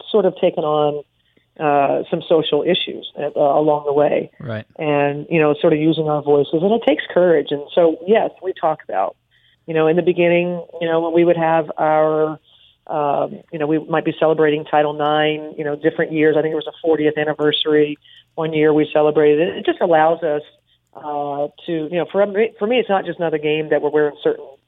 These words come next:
Speaker 1: jerseys for. Uh, we talk about each of the initiatives of the league. We also encourage them to share with us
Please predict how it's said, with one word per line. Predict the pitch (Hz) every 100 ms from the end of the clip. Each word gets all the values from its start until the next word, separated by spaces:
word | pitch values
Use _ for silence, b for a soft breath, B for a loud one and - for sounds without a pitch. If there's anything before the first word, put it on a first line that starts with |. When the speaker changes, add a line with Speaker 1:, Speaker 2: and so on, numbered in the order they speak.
| _ -
Speaker 1:
jerseys | 143 139 131 -
for. | 127 85 b b b b -
Uh, | 147 139 139 - -
we | 165 190 220 -
talk | - 175 175
about | 160 147 139 147
each | 160 165
of | 147
the | 139
initiatives | 139 151 - 175 170 151
of | 156
the | 147
league. | 143 147 160 170 b b b _
We | 185 170
also | 170 185 - 160
encourage | 151 - 156 151
them | 147 143
to | - -
share | 143 143
with | 156 -
us | 147 135 -